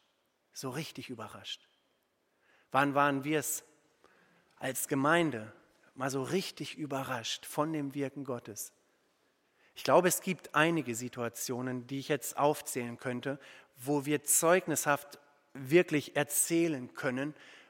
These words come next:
wo wir wirklich von dem Handeln, von dem Wirken Gottes überrascht waren. Aber das ist auch eine Frage,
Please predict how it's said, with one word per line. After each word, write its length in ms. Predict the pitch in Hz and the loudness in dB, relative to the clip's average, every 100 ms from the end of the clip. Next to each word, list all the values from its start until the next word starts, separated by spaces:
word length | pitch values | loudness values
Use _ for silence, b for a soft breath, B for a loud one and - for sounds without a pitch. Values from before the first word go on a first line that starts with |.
| B | B
wo 260 | 127 151 151 | -4 -2 0
wir 140 | 147 | 2
wirklich 240 | 160 139 | 0 -2
von 120 | - 143 | -4 -2
dem 260 | 131 123 | 0 0
Handeln, 280 | 151 160 135 | 0 0 -2
von 160 | - 135 | -4 -4
dem 180 | 131 | -4
Wirken 280 | 131 151 151 | -4 -4 -4
Gottes 340 | 139 135 - 143 | -4 -6 -6 -8
überrascht 540 | 131 123 127 - - | -6 -4 -4 -6 -8
waren. 240 | 117 110 - _ _ _ b b b | -12 -12 -16 _ _ _ b b b
Aber 100 | 127 | 0
das 180 | 139 151 | 0 2
ist 100 | 160 | 2
auch 200 | - 160 | 4 6
eine 180 | 151 151 | 6 4
Frage, 480 | - 156 156 143 | 4 6 8 6